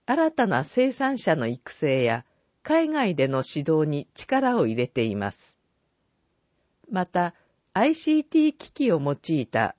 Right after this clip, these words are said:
温湿度管理や、先進的なカーボンゼロの保温技術の導入にも積極的に取り組んでいます。生産したいちごは、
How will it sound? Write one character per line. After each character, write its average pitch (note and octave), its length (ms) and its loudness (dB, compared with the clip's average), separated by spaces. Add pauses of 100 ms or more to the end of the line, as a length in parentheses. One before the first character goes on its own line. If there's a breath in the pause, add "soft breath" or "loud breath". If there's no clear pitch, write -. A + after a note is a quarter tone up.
温 C4 240 0
湿 - 300 -6
度 C4 120 2
管 A3 300 0
理 A2+ 160 -2
や、 G#2 220 -4 (480)
先 D4+ 340 0
進 D4 240 -4
的 B3+ 300 -4
な A#3+ 320 -2
カ C#4+ 240 0
ー - 20 0
ボ D4+ 160 0
ン C#4 80 -2
ゼ C#4+ 160 0
ロ A#3 140 0
の B2+ 260 -2
保 B3+ 320 0
温 C#4 160 0
技 A#3+ 160 -2
術 G3 300 -4
の B2 160 0
導 F3 280 0
入 F3 200 0
に E3 160 -2
も G#2+ 200 -4 (360)
積 - 260 -4
極 C#4+ 240 -2
的 C4 280 -4
に A#3+ 160 -2
取 A3+ 200 0
り A3 60 -6
組 G#3+ 240 0
ん - 20 -4
で A#2 120 0
い A2 100 -4
ま G2+ 160 -8
す。 - 240 -20 (1800)
生 D4+ 300 2
産 C#4+ 320 0
し - 100 -8
た B3 140 2
い A3+ 120 2
ち - 160 -6
ご G3 200 2
は、 E3+ 220 2